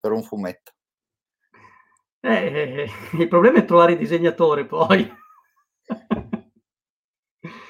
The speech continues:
Speaker 2: Eh sì, eh, ma ce ne sono tanti di sceneggiatori che hanno delle, delle storie pronte, ma non riescono mai a farle sviluppare proprio perché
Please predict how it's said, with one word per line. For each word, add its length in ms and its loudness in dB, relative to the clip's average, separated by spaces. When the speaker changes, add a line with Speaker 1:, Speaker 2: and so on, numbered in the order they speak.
Speaker 2:
Eh 140 2
sì, 320 -2
eh, 180 -8
ma 140 -10
ce 120 -8
ne 60 -6
sono 220 -4
tanti 340 4
di 80 -14
sceneggiatori 680 -6
che 100 -4
hanno 260 -6
delle, 720 -4
delle 180 -4
storie 360 0
pronte, 420 -2
ma 120 0
non 120 -2
riescono 320 -2
mai 180 -2
a 80 -2
farle 240 -2
sviluppare 600 0
proprio 300 -4
perché 640 -4